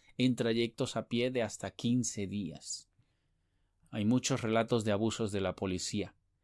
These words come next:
La prótesis de Aldin, que sustituye a la pierna que perdió por una bomba que le impactó en Irak, rota por una patada. El hueso del omóplato fracturado del sirio Hamid, el cuerpo amoratado desde la boca hasta los pies de Eram,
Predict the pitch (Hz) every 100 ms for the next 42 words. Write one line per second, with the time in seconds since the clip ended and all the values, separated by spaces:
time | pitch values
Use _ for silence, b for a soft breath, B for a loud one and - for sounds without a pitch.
0 | _ _ _ 107 - 127 120 120 117 104
1 | 110 107 113 117 123 131 - 101 - 98
2 | - 104 113 110 113 107 98 - 131 120
3 | 113 110 - 101 104 107 107 110 107 107
4 | 117 110 104 104 98 98 98 - 120 117
5 | 101 104 127 - - _ _ _ - 123
6 | 156 165 160 117 113 104 95 - 87 85
7 | - _ _ _ _ _ - 110 110 120
8 | - 127 110 107 107 110 131 127 113 127
9 | 113 120 101 117 117 117 110 107 - 113
10 | 110 92 107 131 175 - _ _ _ _
11 | _ _ 113 101 - 117 107 110 101 98
12 | 95 120 123 120 113 104 95 107 95 95
13 | 127 165 160 127 - 110 95 - - 113
14 | 101 104 95 98 139 190